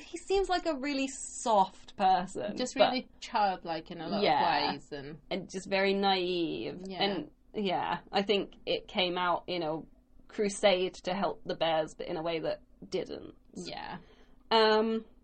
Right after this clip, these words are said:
Speaker 1: yeah. 'Cause that's the thing, he also seems like a man who is in conflict in his beliefs at times. He's, like, caught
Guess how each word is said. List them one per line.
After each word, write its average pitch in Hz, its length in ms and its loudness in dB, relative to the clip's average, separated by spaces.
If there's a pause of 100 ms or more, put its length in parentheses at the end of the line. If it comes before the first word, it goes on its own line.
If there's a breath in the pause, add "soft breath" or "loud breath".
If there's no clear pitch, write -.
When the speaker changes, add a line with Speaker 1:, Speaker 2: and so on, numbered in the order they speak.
(960)
Speaker 1:
yeah. 151 500 4 (480)
'Cause 277 140 -6
that's 370 180 6
the 349 60 -2
thing, 311 140 4
he 302 180 4
also 302 280 -2
seems 240 420 -4
like 196 220 2
a 208 60 -2
man 180 400 -2 (200)
who 180 280 0 (180)
is 190 160 0
in 175 220 -2
conflict 220 680 -2
in 247 120 0
his 262 140 -4
beliefs 254 380 -4
at - 120 -8
times. 302 560 -2 (480 soft breath)
He's, 98 260 -2
like, 139 360 4
caught - 360 6